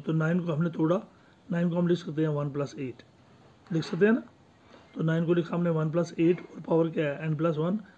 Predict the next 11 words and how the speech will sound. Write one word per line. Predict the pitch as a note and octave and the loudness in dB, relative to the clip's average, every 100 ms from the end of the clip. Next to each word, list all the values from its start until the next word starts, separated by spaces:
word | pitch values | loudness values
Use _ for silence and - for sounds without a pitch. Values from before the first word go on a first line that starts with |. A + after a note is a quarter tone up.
| _ _ - | _ _ -6
बाहर | D3+ C#3+ E3 | -2 0 0
माइनस | D3+ D3 D#3+ - - | 0 0 -2 -6 -4
एट | E3 D#3 | -2 0
एन | F3 F3 D3 | 0 0 -2
माइनस | D3+ G#3 - - | -2 -2 -6 -8
नाइन। | D3 A#2+ A2 - - - _ | -6 -6 -8 -18 -20 -20 _
अब | F3+ | -2
ये | E3 F3+ | 2 4
बन | F#3+ F#3 | 4 4
गया | F3+ | 4
binomial। | E3+ C#3+ B2+ A#2 | 4 2 -2 -6